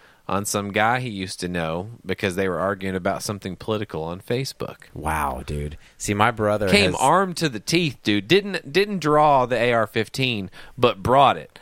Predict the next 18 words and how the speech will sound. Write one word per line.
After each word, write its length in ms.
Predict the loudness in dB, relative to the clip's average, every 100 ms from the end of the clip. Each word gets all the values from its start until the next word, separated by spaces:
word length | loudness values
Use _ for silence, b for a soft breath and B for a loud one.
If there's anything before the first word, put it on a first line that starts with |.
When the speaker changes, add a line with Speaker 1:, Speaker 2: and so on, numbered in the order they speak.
| 0
Speaker 1:
Had 240 | 4 4
it 160 | 2 -2
strapped 500 | -4 2 2 2 -4
across 360 | 0 0 0 -2
his 160 | -8
chest 420 | -2 0 2 0
on 140 | -2 -2
one 120 | -4
of 60 | -2
those, 240 | 0 0
like, 320 | -2 -4 -2
Speaker 2:
Didn't 180 | 2 2
Speaker 1:
you 40 | 2
know, 40 |
Speaker 2:
need 220 | 2 2 2
Speaker 1:
sl-, 100 | -2
Speaker 2:
it. 80 | -2
Speaker 1:
yeah. 280 | 0 0